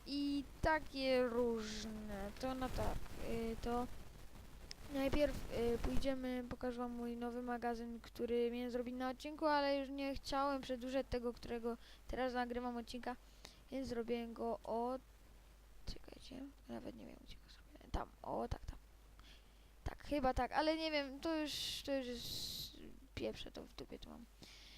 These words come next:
Yy, na razie idę wam pokazać to wszystko, co żem zrobił na... Kurde, cały czas tu mi chodzi tak jakby szkielet i nie wiem, gdzie jest. What the fuck?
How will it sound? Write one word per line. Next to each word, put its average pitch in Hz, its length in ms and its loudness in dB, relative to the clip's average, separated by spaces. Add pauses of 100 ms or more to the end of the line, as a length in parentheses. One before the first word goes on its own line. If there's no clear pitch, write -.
(200)
Yy, 240 560 0
na 262 160 -2
razie 254 360 0
idę 233 140 0
wam 226 160 -4
pokazać - 400 -8
to - 80 -10
wszystko, - 880 -6
co 233 880 -2
żem 226 280 -6
zrobił 226 500 -2
na... 226 400 -4 (640)
Kurde, 285 420 2
cały 330 220 8
czas 349 160 4
tu 359 120 -4
mi 339 140 -2
chodzi 330 320 4
tak 349 140 12
jakby 311 420 6 (260)
szkielet 320 480 6
i 294 80 -2
nie 311 180 0
wiem, 285 180 0
gdzie 247 200 0
jest. 226 160 -4
What 269 200 -4
the - 100 4
fuck? 311 460 2